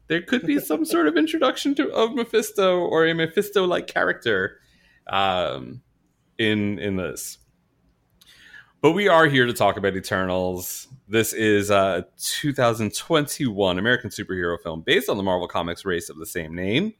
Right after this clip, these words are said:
Speaker 1: produced by Marvel Studios and distributed by Walt Disney Studios Motion Pictures.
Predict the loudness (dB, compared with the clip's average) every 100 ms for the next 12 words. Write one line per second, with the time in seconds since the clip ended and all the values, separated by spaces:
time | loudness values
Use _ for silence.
0 | _ _ -20 _ 0 0 0 0 2 0
1 | -2 -4 0 2 4 2 0 -8 -4 -4
2 | -2 -2 0 0 -2 -6 -10 -8 -6 -4
3 | -2 -4 -8 -6 -4 -2 0 0